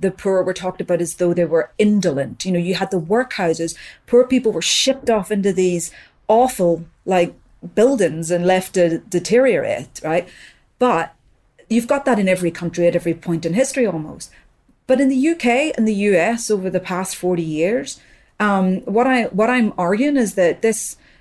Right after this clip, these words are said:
this story about poor people has been turbocharged. So it has become the dominant idea that we have of impoverishment. Now, part of the reason that was driven, it goes right back to the,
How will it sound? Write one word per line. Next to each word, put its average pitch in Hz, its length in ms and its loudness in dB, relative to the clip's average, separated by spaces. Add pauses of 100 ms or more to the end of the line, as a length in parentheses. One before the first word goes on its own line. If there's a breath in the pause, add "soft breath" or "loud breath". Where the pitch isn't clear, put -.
this 226 180 0
story 202 640 0
about 165 380 0 (300)
poor 185 180 0
people 262 400 0
has 220 180 -2
been 170 200 -2
turbocharged. 165 1120 -4 (360 soft breath)
So 190 300 2
it 190 140 -2
has 196 100 -2
become 214 580 -4
the 208 460 -2
dominant 185 720 -2
idea 170 640 0
that 165 200 -2
we 165 180 -2
have - 600 -8 (340 loud breath)
of 151 320 -4
impoverishment. 180 840 -2 (200 soft breath)
Now, 208 100 -4
part 269 340 0
of 254 80 -2
the 240 80 2
reason 196 340 0
that 175 160 -2
was 160 140 -4
driven, 170 320 0
it - 80 -8
goes 190 220 -2
right 170 520 -4
back 202 300 -6
to 185 340 -4
the, 165 380 0